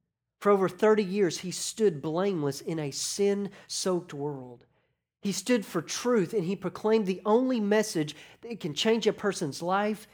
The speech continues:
and eternity. And for that message, he was sentenced to death. And on a Friday morning, he made a long and lonely walk to a mountain.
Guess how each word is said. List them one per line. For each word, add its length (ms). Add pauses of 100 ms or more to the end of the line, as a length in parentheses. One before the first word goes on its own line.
(260)
and 140
eternity. 800 (680)
And 100
for 120
that 200
message, 440
he 100
was 180
sentenced 680 (260)
to 100
death. 460 (1700)
And 100
on 100
a 60
Friday 420
morning, 520 (800)
he 60
made 200
a 60
long 440
and 100
lonely 260
walk 400
to 140
a 60
mountain. 560